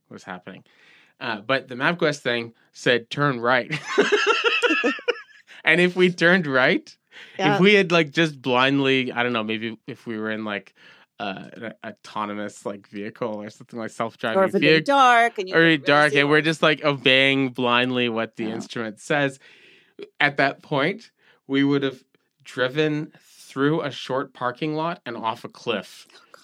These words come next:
Speaker 1: like, <laughs> on down to the rocks of the
Speaker 2: Oh.
Speaker 1: ocean.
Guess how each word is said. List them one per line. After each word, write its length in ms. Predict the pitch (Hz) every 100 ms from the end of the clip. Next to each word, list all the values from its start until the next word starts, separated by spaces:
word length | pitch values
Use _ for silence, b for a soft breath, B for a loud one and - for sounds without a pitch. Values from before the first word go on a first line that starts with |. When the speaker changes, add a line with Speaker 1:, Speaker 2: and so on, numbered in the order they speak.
| -
Speaker 1:
like, 240 | 123 120
<laughs> 40 | 147
on 180 | 147
down 420 | 143 143 156 - 190
to 120 | 196
the 140 | 185
rocks 320 | 175 175 156 208
of 100 | 180
the 160 | 185
Speaker 2:
Oh. 80 | 170 170
Speaker 1:
ocean. 380 | - - 185